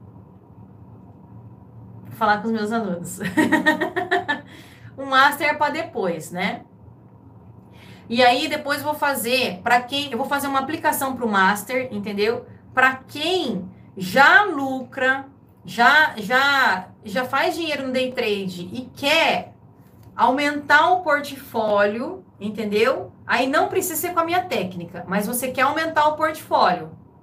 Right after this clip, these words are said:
quer ajuda pra aumentar o portfólio, também encaixa no Master, tá? Também encaixa. Tecnicamente, seis meses vai ser. Não vai ter mais de quatro meses de suporte. Seis meses de suporte.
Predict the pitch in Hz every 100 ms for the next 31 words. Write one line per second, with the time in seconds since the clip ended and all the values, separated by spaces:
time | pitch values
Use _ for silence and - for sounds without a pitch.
0 | - - - - - 262 294 302 240 330
1 | 381 330 285 269 254 240 226 220 214 220
2 | - 233 247 254 277 302 349 - 262 254
3 | 294 320 311 233 226 - 196 190 190 247
4 | - _ - _ 190 202 240 254 - -
5 | - - - - - - - - - -
6 | - - - - - - - - - -
7 | - - - 262 262 262 262 262 277 277
8 | - 349 415 415 269 247 202 185 185 196
9 | 202 190 185 151 - 208 285 311 320 320
10 | 285 269 262 - 240 240 233 226 214 226
11 | 208 175 170 - - - - - - 254
12 | 277 233 220 202 214 190 175 - - -